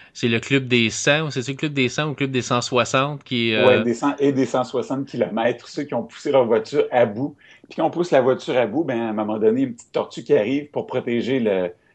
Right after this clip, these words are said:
Speaker 2: la batterie, pour protéger le véhicule, où on roule à une vitesse un peu plus basse. C'est un système de protection, mais les gens poussent leur véhicule aux limites juste pour voir jusqu'où ils peuvent aller. Puis même, ça,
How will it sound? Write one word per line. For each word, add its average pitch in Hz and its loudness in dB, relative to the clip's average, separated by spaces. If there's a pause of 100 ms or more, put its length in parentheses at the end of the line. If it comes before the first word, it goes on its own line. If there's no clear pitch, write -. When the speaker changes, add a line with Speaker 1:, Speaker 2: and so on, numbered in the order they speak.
Speaker 2:
la 113 2
batterie, 123 -4
pour 143 -2
protéger 113 2
le 104 2
véhicule, 113 2 (100)
où 156 2
on 120 6
roule 123 4
à 117 0
une 101 -2
vitesse 90 2 (400)
un 135 0
peu - 0
plus 123 -6
basse. 113 0 (180)
C'est - -10
un 113 -2
système 135 -4
de 120 2
protection, 117 -2 (340)
mais 123 4
les 117 4
gens 139 2
poussent 165 0
leur 110 0
véhicule 123 0 (300)
aux 107 0
limites 117 2
juste 135 0
pour 107 2
voir 113 2 (240)
jusqu'où 120 -6
ils 117 -4
peuvent 110 2
aller. 101 0
Puis 107 -6
même, 107 0
ça, 92 0